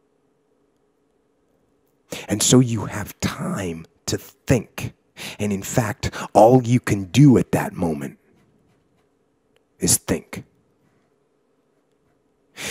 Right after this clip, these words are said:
And if you're in Iraq, maybe you're waiting to go into the Malab district of Ramadi,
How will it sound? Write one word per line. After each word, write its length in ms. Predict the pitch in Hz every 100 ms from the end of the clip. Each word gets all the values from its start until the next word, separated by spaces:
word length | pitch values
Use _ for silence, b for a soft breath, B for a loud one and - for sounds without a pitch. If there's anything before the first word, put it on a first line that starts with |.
| B
And 100 | 117
if 160 | 139 -
you're 140 | 214
in 60 | 190
Iraq, 680 | 113 95 113 104 - - -
maybe 300 | 110 120 147
you're 160 | 131
waiting 460 | 107 107 107 107 104
to 100 | 107
go 340 | 98 104 98
into 240 | 95 95 101
the 120 | 92
Malab 640 | 95 87 92 95 92 87 87
district 460 | 87 - 95 -
of 80 | 82
Ramadi, 720 | 82 82 82 80 73 73